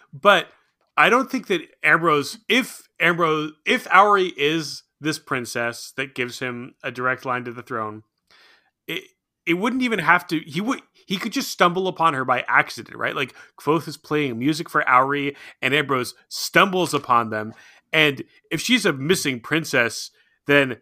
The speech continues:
he'd probably recognize her, right? Like, he might even have, like, known her at court or whatever. So he might go, "Wait a minute, I know who you are," and then, you know, take her to the university, uh, masters and be like, "Ah,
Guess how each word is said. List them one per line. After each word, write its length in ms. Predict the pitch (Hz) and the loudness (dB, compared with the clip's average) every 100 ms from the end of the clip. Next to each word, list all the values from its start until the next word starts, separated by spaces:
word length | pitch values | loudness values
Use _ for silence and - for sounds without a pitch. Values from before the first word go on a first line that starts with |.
| _ | _
he'd 220 | - 170 | -8 -8
probably 500 | - 226 254 214 160 | 6 6 6 2 -2
recognize 720 | 120 165 247 240 147 107 98 - | 2 4 4 0 -8 -8 -10 -12
her, 160 | 104 | -12
right? 320 | 113 127 190 143 | -2 0 0 -2
Like, 100 | 120 | -4
he 100 | 170 | -2
might 180 | 185 | 0
even 220 | 143 147 139 | 0 0 -2
have, 140 | 131 | -2
like, 180 | 131 120 | -2 -4
known 300 | 123 139 143 | -4 -4 -4
her 180 | 127 123 | -2 -2
at 120 | - | -4
court 320 | - 208 226 | -2 0 0
or 60 | 127 | 0
whatever. 380 | 120 120 110 110 | -2 -2 -4 -6
So 160 | 151 | -8
he 100 | 139 | -6
might 180 | 165 156 | -4 -2
go, 220 | 143 123 - - - | -2 -4 -6 -20 0
"Wait 280 | 151 247 | 4 6
a 40 | 170 | 6
minute, 260 | 135 131 - | 4 0 2
I 160 | 131 | 4
know 220 | 208 214 135 | 4 4 2
who 80 | |
you 220 | 131 120 117 | 0 -4 0
are," 340 | 113 120 143 - - - | 2 4 0 -4 -20 -6
and 160 | 147 143 | -2 4
then, 340 | 147 139 123 - _ _ _ _ | 6 4 2 -10 _ _ _ _
you 120 | 170 156 | -2 2
know, 260 | 131 120 - _ _ | 2 2 -4 _ _
take 260 | - 185 170 | 2 2 4
her 100 | 160 | 0
to 120 | 151 | 0
the 80 | 147 | -2
university, 920 | 156 147 160 160 147 139 127 117 - _ _ _ _ _ | -2 0 0 0 -2 -2 -2 -4 -8 _ _ _ _ _
uh, 480 | - 127 120 113 113 - _ _ | 0 2 4 2 -2 -8 _ _
masters 500 | 175 147 160 - 147 | 0 4 4 2 -6
and 60 | 135 | -4
be 60 | 147 | -4
like, 180 | 143 - - - - | -4 -8 -20 -20 2
"Ah, 440 | 170 202 190 165 | 8 8 8 2